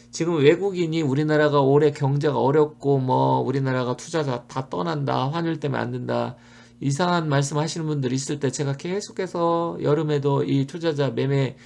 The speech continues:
동향을 보면서 "우리나라 괜찮다, 걱정하지 마라." 계속 말씀드렸었잖아요. 그런데 올해 주식시장의 하락의 원흉이 기관하고 그중에서 기관 중에서 연기금입니다. 연기금이면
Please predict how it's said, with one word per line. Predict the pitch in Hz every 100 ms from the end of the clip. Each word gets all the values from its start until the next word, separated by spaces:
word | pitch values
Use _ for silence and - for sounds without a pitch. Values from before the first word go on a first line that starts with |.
| -
동향을 | - 139 165 156
보면서 | 143 139 135 139
"우리나라 | 139 151 135
괜찮다, | 131 131 139 147 139 135 123 120 - - -
걱정하지 | 139 139 165 160 156
마라." | 139 135
계속 | - 131 165
말씀드렸었잖아요. | 180 147 143 131 113 110 110 - 104 101 117 113 - - - - -
그런데 | 156 170 151 151 104 - - - -
올해 | 151 185 190
주식시장의 | 185 175 185 - - 175 175 165
하락의 | 165 202 202 180
원흉이 | 151 127 143 143 127
기관하고 | - 135 143 170 147 120 120 127 117 92
그중에서 | - 127 151 147 143 131
기관 | - 139 139
중에서 | 127 123 143 113
연기금입니다. | 107 107 131 170 202 220 143 110 92 92 101 - - - - -
연기금이면 | 151 190 208 202 214 196 185 175 165 165 156 104